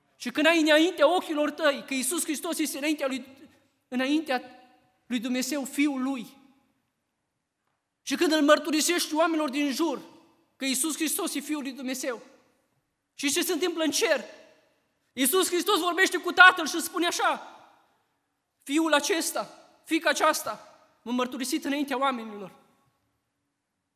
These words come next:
Se vorbește în cer despre tine și despre mine, frați și surori. Și Tatăl întreabă: "Și ce pot să fac pentru el?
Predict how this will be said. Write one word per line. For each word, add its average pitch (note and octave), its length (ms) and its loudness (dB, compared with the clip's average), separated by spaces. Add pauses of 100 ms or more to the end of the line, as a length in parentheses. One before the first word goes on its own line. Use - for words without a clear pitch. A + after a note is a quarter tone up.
(500)
Se F4 140 -2
vorbește E4 460 6
în E4+ 100 4
cer F#4+ 240 4
despre D#4+ 380 0
tine F4 240 -2
și F4+ 120 -2
despre D4+ 340 -6
mine, D4 280 0
frați C#4 240 -6
și B3 60 -14
surori. B3+ 400 -8 (2000)
Și - 180 -12
Tatăl C#4 340 0
întreabă: C4 640 -2 (280)
"Și - 60 -20
ce D4 120 -6
pot C4+ 160 -6
să - 80 -8
fac B3 260 -4
pentru A#3 280 -10
el? G#3+ 240 -12